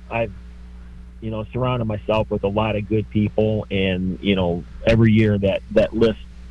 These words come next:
to choose from grows, which is good because, you know, there's, not everybody can make every event.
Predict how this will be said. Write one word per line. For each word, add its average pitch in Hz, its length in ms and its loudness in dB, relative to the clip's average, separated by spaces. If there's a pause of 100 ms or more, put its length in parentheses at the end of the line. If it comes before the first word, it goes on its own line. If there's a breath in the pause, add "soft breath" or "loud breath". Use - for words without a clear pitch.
(500)
to 101 80 0
choose 143 420 6
from 98 300 2
grows, 110 540 6
which 156 160 0
is 170 180 2
good 113 260 4
because, 110 300 0 (100)
you 107 120 0
know, 98 100 2
there's, 107 240 -2
not 123 200 2
everybody 113 380 0
can 107 200 -4
make 113 240 0
every 95 240 -2
event. 92 340 -4